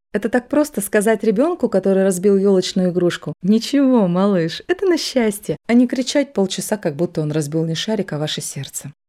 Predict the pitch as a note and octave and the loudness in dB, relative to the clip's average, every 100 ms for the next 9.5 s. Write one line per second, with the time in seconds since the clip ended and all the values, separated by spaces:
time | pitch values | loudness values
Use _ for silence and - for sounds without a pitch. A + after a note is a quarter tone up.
0 | - F3+ F#3+ G#3 - G3 F3 F3 - D3+ | -6 -2 -2 -4 -4 -2 -2 -2 -12 -14
1 | _ F3 D#3 G3+ B3+ A#3+ F#3+ E3+ D#3+ C#3+ | _ -4 0 2 2 2 0 0 -4 -6
2 | C#3 C#3+ _ - - C4 B3+ G3+ D#3+ C3+ | -8 -10 _ -16 -6 -2 2 2 0 -6
3 | - _ - A3 G3 E3 D#3 C#3 - C3+ | -12 _ -2 0 0 -2 -4 -6 -10 -10
4 | C3+ B2+ D3 _ _ _ - G3+ A#3 C4 | -10 -12 -14 _ _ _ -6 -2 0 -2
5 | - C#4 C#4 - D3+ - - F3 - A#3+ | 0 0 0 -2 -10 -12 -8 -6 -2 0
6 | A3+ - G3+ A3 B3 F4 B3+ - G#3+ - | 0 0 2 4 2 2 0 0 -6 -4
7 | F#3 D3+ C#3+ F3+ - D#3+ D#3 E3 D#3 - | -4 -4 -8 -8 -6 -4 -2 -2 -2 -2
8 | G3+ A3+ E3 D3 D3 D3 D3 - D#3 - | -2 0 -2 -2 -2 0 -2 -2 -6 -4
9 | D3+ - D3+ D3 C#3 | -4 -6 -6 -6 -6